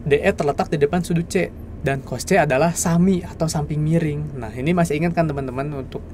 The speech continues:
demi sami dan desa ini? Nah, dan trigonometri yang memiliki unsur depan adalah sin, yaitu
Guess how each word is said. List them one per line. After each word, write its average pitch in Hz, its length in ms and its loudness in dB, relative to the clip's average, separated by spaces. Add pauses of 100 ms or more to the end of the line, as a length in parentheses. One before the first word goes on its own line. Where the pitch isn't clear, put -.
(260)
demi 139 320 0
sami 135 400 -2
dan 131 160 0
desa 127 280 -2
ini? 135 280 -4 (880)
Nah, 135 80 2
dan 143 160 2
trigonometri 214 640 2
yang 185 80 2
memiliki 156 400 -2
unsur 165 400 0
depan 170 400 2
adalah 135 320 0
sin, 170 480 2
yaitu 131 480 0